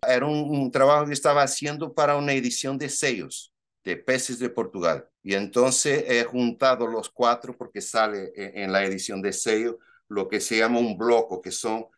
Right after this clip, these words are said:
cuatro sellos en el mismo para separar en cuatro sellos distintos. Entonces he estado mucho tiempo buscando una composición para los cuatro y hice las cuatro especies de garopas y un, y un, y un mero en la, en la misma ilustración. Y es lo que he enviado,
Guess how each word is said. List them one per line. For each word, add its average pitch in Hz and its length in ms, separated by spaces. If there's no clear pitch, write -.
cuatro 131 400
sellos 131 580
en 107 120
el 104 180
mismo 120 440
para 107 180
separar 107 500
en 98 140
cuatro 104 380
sellos 98 400
distintos. 92 600
Entonces 120 320
he - 20
estado 131 340
mucho 139 360
tiempo 127 320
buscando 123 400
una 123 200
composición 117 680
para 107 180
los 117 220
cuatro 151 540
y 120 120
hice 113 220
las 107 220
cuatro 120 340
especies 113 580
de 95 120
garopas 92 500
y 92 80
un, 92 240
y 95 140
un, 92 320
y 90 140
un 90 160
mero 98 380
en 85 200
la, 85 80
en 92 160
la 95 120
misma 98 580
ilustración. 85 760
Y 90 60
es 90 160
lo 92 120
que 98 140
he 92 60
enviado, 92 580